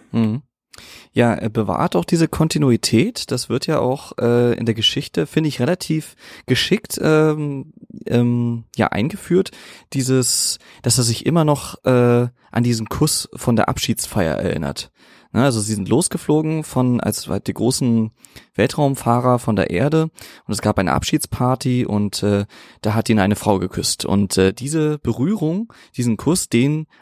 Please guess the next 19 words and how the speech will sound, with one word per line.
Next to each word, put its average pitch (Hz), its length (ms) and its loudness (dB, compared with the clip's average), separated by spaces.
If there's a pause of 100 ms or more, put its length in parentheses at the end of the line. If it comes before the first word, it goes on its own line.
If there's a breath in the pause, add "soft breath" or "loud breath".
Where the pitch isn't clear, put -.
an 104 100 -2
den 127 140 0
kann 135 160 -2
er 139 60 0
sich 135 240 -4
über 127 120 -2
diese 117 200 -4
fünfhundert - 460 -2
Jahre 123 300 2
hinweg 113 360 0
immer 165 180 2
noch 147 180 -2
erinnern, 127 280 2
als - 200 -6
wäre 101 120 2
es - 100 -4
eben 123 240 -2
gestern 110 340 0
gewesen. - 460 -6